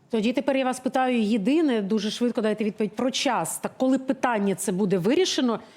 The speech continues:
і добровольці на рівних будуть існувати в нашому суспільстві? Тому що колись була фраза: «Це не про пільги, це про вдячність». Але це і про пільги, права і вдячність мають підкріплюватися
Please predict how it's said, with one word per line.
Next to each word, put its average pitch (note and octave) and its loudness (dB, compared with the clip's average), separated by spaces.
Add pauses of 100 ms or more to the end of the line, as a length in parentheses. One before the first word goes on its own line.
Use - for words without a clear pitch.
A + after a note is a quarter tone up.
(120)
і G#3+ 2
добровольці A3 2
на A3+ 0
рівних A3 2
будуть G3 0
існувати A3 -2 (300)
в G3+ 0
нашому A3+ 2
суспільстві? G3+ -4
Тому F#3+ -2
що - -2
колись A#3+ 2
була A3 0
фраза: B3+ 0 (200)
«Це B3+ 2
не A#3 4
про A#3+ 0
пільги, B3 4
це A3 -2
про A#3+ 0
вдячність». G3 -2 (180)
Але B3 2
це C4+ 2
і C4+ 4
про C4+ 0
пільги, A#3+ 2
права B3 2
і A3+ 2
вдячність A3 0
мають C4 0
підкріплюватися A3 -2